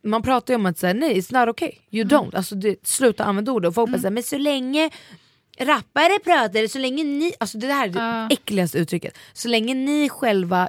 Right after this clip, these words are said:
Speaker 1: kallar er varandra i whatever,
Speaker 2: Mm.
Speaker 1: då, eh, kommer ni okej att andra gör det." Man bara, "Nej,
Speaker 2: Nej,
Speaker 1: det är inte så."
Speaker 2: verkligen inte.
Speaker 1: Men att det också finns, jag har personer som finns liksom,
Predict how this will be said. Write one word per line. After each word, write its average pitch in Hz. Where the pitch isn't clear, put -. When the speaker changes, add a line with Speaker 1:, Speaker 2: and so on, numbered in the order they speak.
Speaker 1:
kallar 190
er 180
varandra 170
i 175
whatever, 165
Speaker 2:
Mm. 226
Speaker 1:
då, 226
eh, 175
kommer 202
ni 180
okej 175
att 170
andra 202
gör 113
det." -
Man 226
bara, 226
"Nej, 226
Speaker 2:
Nej, 247
Speaker 1:
det 233
är 214
inte -
så." 190
Speaker 2:
verkligen 226
inte. 247
Speaker 1:
Men 302
att 302
det 339
också 320
finns, 226
jag 226
har 320
personer 190
som 170
finns 175
liksom, 170